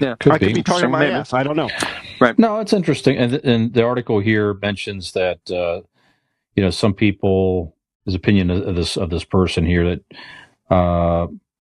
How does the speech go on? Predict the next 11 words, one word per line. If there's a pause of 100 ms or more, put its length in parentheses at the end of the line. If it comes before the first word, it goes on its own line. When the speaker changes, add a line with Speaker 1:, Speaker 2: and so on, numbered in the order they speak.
(760)
Speaker 2:
they, (1700)
whatever
it,
where
it
is
here,
sorry.
They
show
that,